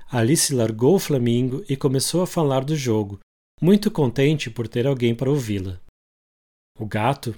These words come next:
parecia achar que já havia o suficiente dele por ali, pois nenhuma outra parte surgiu. "Esse jogo não é justo",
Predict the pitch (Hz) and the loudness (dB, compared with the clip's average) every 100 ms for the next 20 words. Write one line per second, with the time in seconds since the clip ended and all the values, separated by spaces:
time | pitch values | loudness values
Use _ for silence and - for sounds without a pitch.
0 | - 131 127 131 190 196 - 131 131 - | -8 -2 0 0 0 0 0 0 -2 -2
1 | 113 120 160 127 131 139 - 143 170 - | -4 0 -2 -2 -2 -2 -4 -6 -2 0
2 | 160 - 113 117 120 - 110 101 98 95 | 0 -2 0 0 0 -2 -4 -4 -4 -8
3 | - - - - - 120 120 117 202 196 | -12 -20 -20 -16 -2 0 2 2 4 4
4 | 147 139 - 110 117 - - 127 110 110 | 2 -2 -4 -4 -4 -6 -6 -6 -8 -10
5 | - _ _ _ _ _ _ _ _ - | -14 _ _ _ _ _ _ _ _ -4
6 | 151 135 107 117 175 160 120 127 196 233 | -2 -2 -2 2 2 2 0 0 2 2
7 | - 131 139 - - | 2 0 0 -2 -6